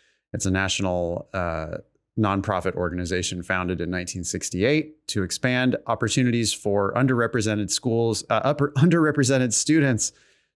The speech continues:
to attend law school. Anyway, there's gonna be a, uh, Juniors Jumpstart the L sat program happening at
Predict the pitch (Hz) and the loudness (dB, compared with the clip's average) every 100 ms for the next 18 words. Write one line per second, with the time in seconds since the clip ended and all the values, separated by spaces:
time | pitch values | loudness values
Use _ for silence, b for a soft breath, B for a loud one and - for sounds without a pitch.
0 | - 107 107 120 113 98 104 104 - - | 0 2 2 2 2 0 0 0 -2 -2
1 | 98 95 95 - _ _ _ _ - 117 | 0 0 -2 -8 _ _ _ _ -2 2
2 | 104 90 87 95 98 104 95 95 95 90 | 4 4 2 -2 0 0 0 0 0 -2
3 | 87 80 85 101 131 131 120 98 98 120 | 0 0 0 4 6 6 4 2 0 -2
4 | - - 107 98 98 98 101 98 101 92 | -2 0 0 0 -2 0 0 2 0 -2
5 | - 98 85 90 82 82 85 90 82 85 | -2 -2 0 -2 -2 -4 -6 -6 -4 -4
6 | 82 82 - - 87 85 | -4 -8 -12 -8 -8 -8